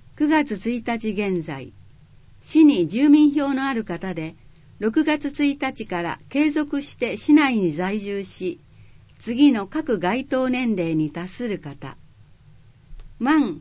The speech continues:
八十八歳、昭和十三年四月二日から昭和十四年四月一日生まれ。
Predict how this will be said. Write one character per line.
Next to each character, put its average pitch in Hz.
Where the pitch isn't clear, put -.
八 285
十 285
八 269
歳、 151
昭 302
和 302
十 294
三 285
年 170
四 208
月 262
二 220
日 220
か 214
ら 185
昭 285
和 277
十 262
四 196
年 160
四 -
月 285
一 254
日 226
生 202
ま 170
れ。 127